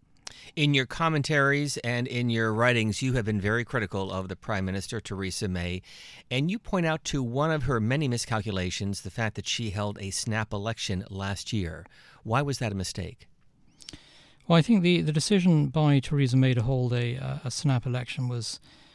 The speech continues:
Speaker 2: was an extremely risky, dangerous, uh, decision.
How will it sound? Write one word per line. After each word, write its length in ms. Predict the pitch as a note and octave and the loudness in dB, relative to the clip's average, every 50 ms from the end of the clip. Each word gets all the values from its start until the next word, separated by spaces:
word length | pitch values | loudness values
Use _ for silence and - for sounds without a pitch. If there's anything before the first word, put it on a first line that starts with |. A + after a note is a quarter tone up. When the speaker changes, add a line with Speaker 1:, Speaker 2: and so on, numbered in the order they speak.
| _ _ _ _ _ _ _ _ | _ _ _ _ _ _ _ _
Speaker 2:
was 160 | D3+ C#3+ B2+ | 0 2 2
an 60 | B2+ | 2
extremely 520 | C3 B2+ - - - E3 D#3 D3+ D3 C3 B2 | 0 0 -2 0 2 6 6 8 8 6 6
risky, 580 | A#2+ C3 C#3+ C#3 - - - - C#3 C3 B2 | 6 4 4 4 2 -2 -4 -4 -2 -2 -2
dangerous, 800 | A#2 G#2 - C3+ C3 C3+ C3+ B2+ A2+ A#2 A#2 G#2 - - - - F#3 | -2 0 2 4 6 8 6 6 4 2 -2 -4 -4 -6 -6 -8 -6
uh, 260 | D3+ B2+ A#2+ A2+ A2 | -4 -4 -4 -4 -6
decision. 520 | A2 A2+ G#2+ - D3+ B2 G2+ - B2 B2 | -6 -6 -4 -2 0 -2 -2 -4 -8 -10